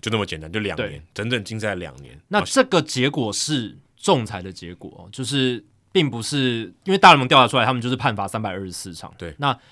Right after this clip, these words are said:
Speaker 2: 这个是鲍尔提出申诉，然后去上诉。
Speaker 1: 说我不应该被罚那么多。
Speaker 2: 对，我不应该被罚那么多场。
Speaker 1: 而且我觉得他有一个筹码啦，因为
Speaker 2: 对。
Speaker 1: 他是无罪。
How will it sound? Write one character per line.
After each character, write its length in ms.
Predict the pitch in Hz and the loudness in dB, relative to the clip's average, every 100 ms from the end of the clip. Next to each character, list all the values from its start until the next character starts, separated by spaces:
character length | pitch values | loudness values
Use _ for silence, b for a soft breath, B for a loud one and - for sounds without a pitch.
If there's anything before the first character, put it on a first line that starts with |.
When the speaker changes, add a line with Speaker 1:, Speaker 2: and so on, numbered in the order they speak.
| b | b
Speaker 2:
这 140 | - 214 | -2 2
个 160 | 170 | 4
是 340 | 139 180 151 - b b b _ | 2 2 0 0 b b b _
鲍 160 | 151 151 | 6 6
尔 60 | |
提 100 | 113 113 | 4 -4
出 80 | |
申 180 | 113 107 | -8 -8
诉， 260 | 107 104 - _ _ _ | -10 -14 -16 _ _ _
然 140 | 101 | -12
后 220 | 98 135 120 | -2 0 2
去 80 | |
上 100 | 117 | 4
诉。 160 | 117 120 | 4 6
Speaker 1:
说 100 | 147 | 4
我 60 | 113 | 4
不 100 | 131 | 0
应 40 | |
该 320 | 120 117 117 117 - _ | 4 4 4 0 -8 _
被 120 | 113 | -4
罚 160 | 101 85 | -2 -6
那 60 | |
么 120 | 95 | -6
多。 120 | 90 76 | -8 -8
Speaker 2:
对， 260 | 76 131 107 | -2 -2 -2
我 100 | 127 | -8
不 140 | 120 160 | -2 2
应 60 | |
该 100 | 156 | 2
被 100 | 156 | 2
罚 80 | 135 | 0
那 60 | 117 | 0
么 80 | |
多 80 | 123 | 0
场。 100 | 151 | 4
Speaker 1:
而 20 | |
且 0 | |
我 140 | 143 113 | 4 6
觉 60 | |
得 80 | 127 | 4
他 80 | 139 | 6
有 80 | 127 | 4
一 40 | |
个 120 | 110 | 2
筹 200 | 104 98 | -2 -4
码 160 | 92 90 | -4 -6
啦， 160 | 71 71 _ | -8 -18 _
因 80 | 117 | -4
为 80 | |
Speaker 2:
对。 80 | 113 104 _ | -4 -8 _
Speaker 1:
他 220 | - - | -18 -4
是 80 | 117 | -4
无 180 | 90 80 | -4 -14
罪。 300 | - 82 71 | -14 -14 -14